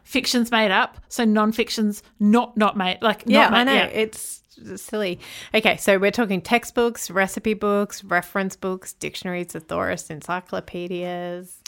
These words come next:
Speaker 1: So we're actually talking more about reference kind of books than we are just about non-fiction, 'cause my book's non-fiction, but it's a paperback non-fiction rather than a reference-y kind of book.
Speaker 2: Yeah.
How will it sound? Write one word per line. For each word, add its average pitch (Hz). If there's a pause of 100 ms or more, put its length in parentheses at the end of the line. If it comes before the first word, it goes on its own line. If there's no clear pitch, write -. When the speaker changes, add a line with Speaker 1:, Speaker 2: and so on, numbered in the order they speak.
(220)
Speaker 1:
So 294
we're 294
actually 370
talking 269
more 208
about 190 (140)
reference -
kind 180
of 175
books -
than 196
we 185
are 180
just -
about 185
non-fiction, 180
'cause 214
my 220
book's -
non-fiction, 202 (920)
but 208
it's -
a -
paperback 208
non-fiction 202
rather 190
than 180
a 196
reference-y 190
kind 170
of -
book. - (1400)
Speaker 2:
Yeah. 233